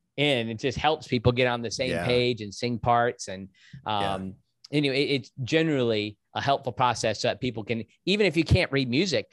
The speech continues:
Speaker 1: actually, I find, like, my, my father-in-law, for instance, a Methodist minister for over forty years, he says he doesn't read music, but he can look at a hymnal and he can sing the parts. I mean, he's just, he,
Speaker 2: Yeah.
Speaker 1: he, he can,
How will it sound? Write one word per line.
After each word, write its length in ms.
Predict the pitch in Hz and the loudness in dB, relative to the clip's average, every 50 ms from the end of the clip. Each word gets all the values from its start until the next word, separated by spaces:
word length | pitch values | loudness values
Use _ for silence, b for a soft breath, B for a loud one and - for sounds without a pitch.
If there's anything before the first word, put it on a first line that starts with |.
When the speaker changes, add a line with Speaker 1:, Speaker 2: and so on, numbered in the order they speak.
| b b b | b b b
Speaker 1:
actually, 200 | - 170 - 151 143 | -4 -2 0 0 0
I 100 | 180 190 | 0 0
find, 320 | - 185 156 147 143 135 | 0 0 0 0 0 -2
like, 200 | 127 123 123 - | -2 -4 -4 -2
my, 120 | 127 117 113 | -2 -4 -2
my 180 | 110 113 110 104 | 0 -2 -2 -2
father-in-law, 580 | - - 180 226 262 262 196 135 123 110 104 | 0 2 4 4 4 4 4 2 2 0 -2
for 100 | - 117 | -2 -4
instance, 220 | 113 107 101 104 107 | -6 -6 -6 -6 -4
a 40 | |
Methodist 360 | 110 120 123 120 120 107 - 117 | -2 -2 -2 0 -2 -2 -2 -2
minister 380 | 120 117 113 110 139 123 113 | -2 -2 -2 -4 -4 -6 -6
for 160 | - - 120 | -4 -2 -2
over 160 | 117 113 110 95 | -2 -2 -4 -4
forty 300 | - 127 131 123 120 113 | -2 0 0 0 0 0
years, 420 | 117 127 131 131 123 117 110 - b b b b b b b _ _ _ _ _ | -2 0 0 2 0 0 -2 -6 b b b b b b b _ _ _ _ _
he 340 | - 131 139 - - - - - | -8 -8 -6 -8 -8 -10 -12 -4
says 240 | - 175 175 151 | 0 2 2 4
he 60 | 151 147 | 4 2
doesn't 220 | 143 131 131 107 | 2 2 0 -2
read 160 | 113 113 113 | -2 -2 0
music, 400 | 123 170 240 233 143 104 92 - - | 0 0 2 2 0 -2 -2 -2 0
but 180 | 127 120 113 - _ _ _ _ | 0 0 0 -2 _ _ _ _
he 100 | - 151 | -4 -4
can 180 | 147 - 135 139 | 0 0 2 2
look 140 | 156 - - | 2 2 4
at 100 | 131 113 | 4 2
a 60 | 104 | 4
hymnal 320 | 147 202 240 202 123 110 | 2 0 0 0 -2 0
and 100 | 110 123 | 0 -2
he 60 | 147 147 | -2 -2
can 120 | 117 107 | -4 -6
sing 240 | 95 - 143 147 131 | -6 -4 -2 -2 -2
the 60 | 104 | 0
parts. 380 | - 156 202 240 - - - 117 | 2 4 4 4 4 0 -2 -4
I 20 | |
mean, 160 | 123 123 127 | 0 0 0
he's 80 | 123 120 | 0 0
just, 160 | 135 135 - - | 0 -2 -2 -2
he, 160 | 131 127 127 | 0 0 0
Speaker 2:
Yeah. 320 | 123 143 - 151 139 143 135 | 0 0 2 4 4 4 4
Speaker 1:
he, 80 | 117 | 4
he 80 | 165 202 | 0 0
can, 500 | 190 - 214 247 - 202 123 113 113 - | 4 4 4 6 6 4 0 0 -4 -8